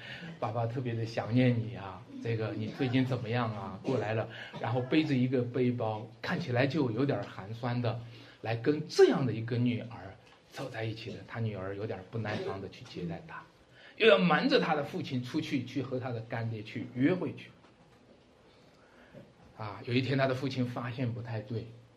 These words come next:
啊，就说：“你怎么可以这个样子的呢？”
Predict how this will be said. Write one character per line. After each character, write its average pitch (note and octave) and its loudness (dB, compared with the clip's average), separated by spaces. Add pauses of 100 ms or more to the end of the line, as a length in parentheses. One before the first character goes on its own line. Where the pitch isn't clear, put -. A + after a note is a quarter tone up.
(400)
啊， G2+ -12
就 C#3 -2
说 A#2+ -2
：“你 A2+ -2 (180)
怎 A#2+ -2
么 C3+ 2
可 A#2 -2
以 A2+ 0 (600)
这 A#2 -6
个 G#2 -8
样 A2 -4
子 - -16
的 A2+ 0
呢？” D#3 4